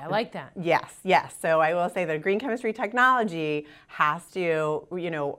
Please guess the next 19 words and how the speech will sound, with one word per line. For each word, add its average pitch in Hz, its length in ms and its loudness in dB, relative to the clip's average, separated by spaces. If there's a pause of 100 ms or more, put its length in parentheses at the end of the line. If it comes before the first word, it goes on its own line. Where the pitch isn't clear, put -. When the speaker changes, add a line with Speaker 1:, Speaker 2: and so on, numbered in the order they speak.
Speaker 2:
the 156 120 -4
goal 165 640 6
is 147 220 -4
to 160 100 -8
strive 165 320 0
towards 160 200 -6
it 151 120 -10
being 147 260 -6
cost 143 340 -4
effective 139 460 -6
and 143 160 -10
costing 143 380 -8
even 143 200 -10
less 180 300 2
than 160 220 -12
what 147 120 -6
it 143 120 -6
is 135 220 -6
that, 139 140 -10